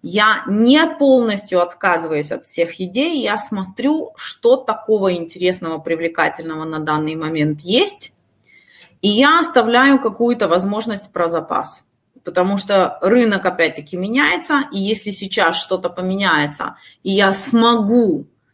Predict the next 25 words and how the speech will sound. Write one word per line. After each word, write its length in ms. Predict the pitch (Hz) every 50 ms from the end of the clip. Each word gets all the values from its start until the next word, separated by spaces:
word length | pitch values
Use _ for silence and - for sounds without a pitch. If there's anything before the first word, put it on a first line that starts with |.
| _ _ _ _ _ _ _ _
работать 840 | - 185 202 202 208 202 202 220 226 202 190 190 160 160 160 - - _
и 120 | - 220 202
в 100 | 202 -
ту 160 | - 254 247
сторону, 540 | 240 - - 240 226 208 190 175 175 170 170
в 80 | - -
которую 720 | 190 185 185 185 175 170 170 175 170 160 151 - 151 - _ _ _ _ _ _ _ _ _ _
на 260 | - 180 185 185 185 185
данный 380 | 185 196 190 185 180 180 165
момент 480 | 160 170 175 175 180 170 160 160 156 -
я 180 | - 170 170
не 100 | 175 180
могу 360 | 180 185 175 175 185 160 165 160
себе 260 | 160 - 185 185 208
позволить 540 | 202 233 247 233 233 247 262 269 269 262 -
работать 460 | 269 262 247 269 269 269 277 269 285
из-за 180 | 262 247 262
рисков, 420 | 254 269 277 269 - - 269 262 -
потому 360 | 254 240 - 220 226 220 220
как 240 | 208 196 202 - -
требуется, 500 | - 202 196 190 180 180 180 - 175 165
скажем, 400 | - - 170 160 165 165 156 160
опять-таки, 480 | 156 147 165 151 151 - 151 - -
технология 840 | _ - 180 175 - - 170 160 156 151 151 151 143 160 175 226 247
какая-то, 680 | - 262 277 - 302 302 320 320 - 359 370 381 -